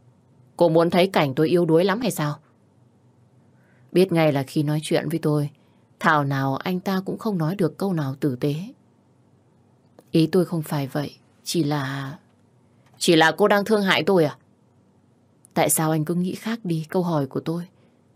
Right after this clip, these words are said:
Tôi không thể nào hiểu được anh. Nếu như xong việc rồi thì cô nên về. Cô đừng có nhiều lời.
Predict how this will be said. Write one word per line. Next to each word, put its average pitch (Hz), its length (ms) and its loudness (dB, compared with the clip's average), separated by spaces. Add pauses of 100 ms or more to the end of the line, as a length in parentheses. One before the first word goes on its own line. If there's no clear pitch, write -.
(520)
Tôi 202 140 2
không 196 160 -2
thể 180 120 4
nào 151 180 0
hiểu 156 240 2
được 151 160 -2
anh. 190 300 -6 (880)
Nếu 170 160 4
như 240 120 4
xong 190 260 2
việc 151 180 4
rồi 139 200 4
thì 151 120 0
cô 180 160 4
nên 175 180 2
về. 143 240 0 (300)
Cô 226 140 6
đừng 185 160 4
có 247 80 4
nhiều 180 240 6
lời. 151 260 4